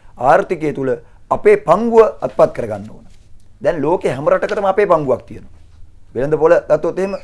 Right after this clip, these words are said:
බෙහෙත් වෙළඳ පොළට ඉන්දියාව අපි යටත් වෙලා ඉන්නේ. අමතර කොටස් වෙළඳ පොළට, ඉන්දියාවට, චීනයට, ජපානයට අපි යටත් වෙලා ඉන්නේ. සුකෝභෝගී භාණ්ඩ වලට, යන්ත්‍ර සූත්‍ර වලට, කොරියාවට, ජපානයට අපි යටත් වෙලා ඉන්නේ. අපිට මොකද තියෙන්නේ?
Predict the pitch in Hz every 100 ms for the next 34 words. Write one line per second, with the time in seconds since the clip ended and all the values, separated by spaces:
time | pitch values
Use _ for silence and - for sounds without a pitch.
0 | - - - 131 165 - 170 175 180 185
1 | 185 - - 135 170 175 185 180 175 151
2 | 151 131 113 110 - - - - - -
3 | - 156 165 - 175 165 170 170 170 180
4 | 180 - - 131 165 170 175 180 175 147
5 | 147 170 185 185 196 - - 143 170 190
6 | 180 180 160 127 120 110 - - - -
7 | - - - - - - - 78 73 -
8 | - 120 160 170 165 165 151 143 165 170
9 | 180 165 165 - - - - 135 156 160
10 | 175 175 185 180 - - - 151 175 180
11 | 180 160 147 175 180 175 170 147 - 117
12 | 110 - - - - - - - 254 247
13 | 147 123 107 -